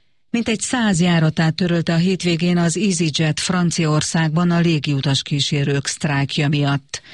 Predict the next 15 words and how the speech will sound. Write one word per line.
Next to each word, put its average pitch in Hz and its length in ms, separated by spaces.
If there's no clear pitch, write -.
A 208 60
személyzet 214 480
mintegy 185 340
kétharmada 151 760
vesz 143 260
részt 151 360
a 151 60
munkabeszüntetésben, 156 1300
amely 156 320
a 139 160
járatok 170 520
több 190 160
mint 180 160
felét 139 460
érinti. 127 640